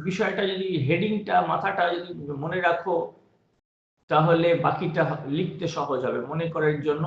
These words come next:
এইভাবে তৈরি করবে, ভৌত অবস্থা কি লিখবো মনে করবে। দ্বিতীয় লিখেছি বন্ধনের অভিমুখ, এটা এখন লাগছে না, পরে লাগবে, এখানে নেই শুধু বললাম।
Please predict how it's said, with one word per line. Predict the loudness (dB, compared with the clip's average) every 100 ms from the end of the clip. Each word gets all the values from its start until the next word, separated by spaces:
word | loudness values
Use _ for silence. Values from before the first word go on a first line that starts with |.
| -2
এইভাবে | 0 0 0 -2
তৈরি | 0 -2 -2
করবে, | -6 -4 -6 -2
ভৌত | -2 0
অবস্থা | 0 0 -2 -10 -12
কি | -8 -6 -4
লিখবো | -4 -4 -4 -6 -14 -10
মনে | -6 -6 -6
করবে। | -8 -10 -18 _ _ _ _ _ _ _ _ _ _ _ _
দ্বিতীয় | -10 -2 -2 0 6 6
লিখেছি | 8 4 4 4 2
বন্ধনের | 4 4 4 4 2 0 -2 0
অভিমুখ, | 0 0 -4 -6 -10 -18 _ -10
এটা | -6 -4 -4 -4
এখন | -4 -4 -4
লাগছে | 0 0 0 -2
না, | -2 2
পরে | 4 6
লাগবে, | 4 2 0 -4 -4 _ _ -8
এখানে | -6 -2 0
নেই | 4 4 2
শুধু | 2 2 2
বললাম। | 2 2 0